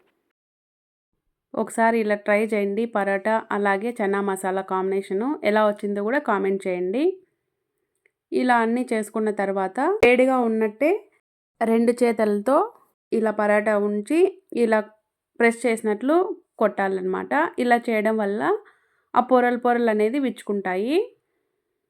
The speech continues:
చూసారా, లేయర్స్ లాగా వచ్చింది. పరోటా కూడా రెడీ అయిపోయింది. ఇప్పుడు సర్వింగ్ ప్లేట్లోకి తీసుకొని సర్వ్ చేసుకుంటే ఎంతో టేస్టీగా ఉండేటువంటి పరోటా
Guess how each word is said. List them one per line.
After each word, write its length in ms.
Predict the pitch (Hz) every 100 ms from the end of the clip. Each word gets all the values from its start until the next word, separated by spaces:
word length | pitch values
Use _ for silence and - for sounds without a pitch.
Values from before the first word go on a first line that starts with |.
| _ _ _
చూసారా, 480 | 311 247 233 233 233
లేయర్స్ 400 | 214 208 208 208
లాగా 280 | 208 196 202
వచ్చింది. 500 | 190 190 196 196 247 370 - _ _ _ _ _ _ _ _ _
పరోటా 300 | 240 208 208
కూడా 180 | 208 214
రెడీ 220 | 220 190
అయిపోయింది. 460 | 196 196 185 185 233 330 320
ఇప్పుడు 200 | 226 233
సర్వింగ్ 400 | 233 208 233 233
ప్లేట్లోకి 400 | 208 202 208 208
తీసుకొని 420 | 208 202 - 208
సర్వ్ 280 | 220 208 196 196
చేసుకుంటే 520 | 190 190 190 196 240 220
ఎంతో 260 | 214 214 220
టేస్టీగా 600 | 220 214 214 - 233 226 220
ఉండేటువంటి 680 | 202 196 196 202 190 196 269 - _ _ _ _
పరోటా 400 | 214 214 226 240